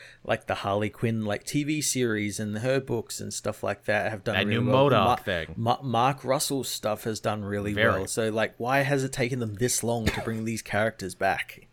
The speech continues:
Speaker 2: I guess, you know, that's just, you know, regular, you know, working in a creative field, you know, for a big corporation. Good ideas take forever to mill their way through.
Speaker 1: Yeah, and it's not as though these characters are niche as well. They have pretty
Speaker 2: No.
Speaker 1: big fan bases.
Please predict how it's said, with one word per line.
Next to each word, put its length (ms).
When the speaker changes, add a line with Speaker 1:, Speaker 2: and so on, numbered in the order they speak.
Speaker 2:
I 220
guess, 320
you 80
know, 180
that's 240
just, 280
you 80
know, 180
regular, 920
you 100
know, 100
working 400
in 80
a 80
creative 480
field, 500
you 80
know, 380
for 160
a 60
big 240
corporation. 920
Good 180
ideas 480
take 260
forever 460
to 160
mill 340
their 200
way 240
through. 480
Speaker 1:
Yeah, 200
and 120
it's 160
not 140
as 120
though 120
these 180
characters 460
are 60
niche 340
as 160
well. 240
They 160
have 200
pretty 160
Speaker 2:
No. 180
Speaker 1:
big 100
fan 200
bases. 600